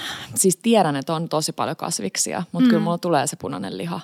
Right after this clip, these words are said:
Speaker 2: Mm.
Speaker 1: sieltä niinku puskee läpi, että on se sit alkupalana jotain
Speaker 2: Joo.
Speaker 1: tartaria tai sit just noi padat, mistä puhuttiin, tai joku klassinen steak frit, vaikka mä oikein tiedän,
Speaker 2: Mm.
Speaker 1: että onko se niinku enemmän jostain Belgiasta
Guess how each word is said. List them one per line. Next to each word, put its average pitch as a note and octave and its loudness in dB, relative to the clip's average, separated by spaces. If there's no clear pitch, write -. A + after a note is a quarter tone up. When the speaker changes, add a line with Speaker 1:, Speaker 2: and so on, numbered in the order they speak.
Speaker 2:
Mm. A#3 2
Speaker 1:
sieltä - -2
niinku D3 -4
puskee G#2+ -2
läpi, G#2 -4
että G#2+ -4
on D#3 -2
se E3 -4
sit D3+ -6
alkupalana - -2
jotain F#3+ -6
Speaker 2:
Joo. G3 4
Speaker 1:
tartaria G3 0
tai F3+ -6
sit - 0
just - -8
noi - -4
padat, - 0
mistä - -4
puhuttiin, - -4
tai - -4
joku D#3 2
klassinen D3+ 2
steak - -2
frit, - -4
vaikka G3+ 2
mä C#4+ 4
oikein D#4 -6
tiedän, B3 6
Speaker 2:
Mm. C#4+ 8
Speaker 1:
että E4 4
onko A#3 2
se A3+ 0
niinku A3 2
enemmän G#3+ 2
jostain F3 0
Belgiasta F3 2